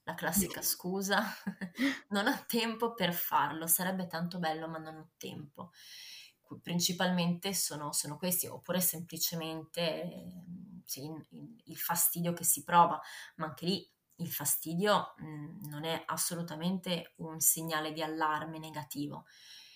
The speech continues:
Speaker 1: Eh, il fastidio è oro nella meditazione, perché il fastidio è quella porticina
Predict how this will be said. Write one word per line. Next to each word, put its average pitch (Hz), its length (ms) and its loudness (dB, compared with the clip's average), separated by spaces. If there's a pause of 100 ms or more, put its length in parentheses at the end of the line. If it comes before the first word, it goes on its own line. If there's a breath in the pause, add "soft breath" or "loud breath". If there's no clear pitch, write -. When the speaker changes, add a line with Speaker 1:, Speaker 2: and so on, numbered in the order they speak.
(160 soft breath)
Speaker 1:
Eh, 170 200 -2
il 175 100 -2
fastidio 190 760 2
è 165 180 0
oro 170 440 8
nella 165 260 0
meditazione, 156 880 -4 (560 soft breath)
perché 180 580 -4 (300)
il 175 100 -4
fastidio 196 560 2
è 160 220 0
quella 170 220 0
porticina 175 920 0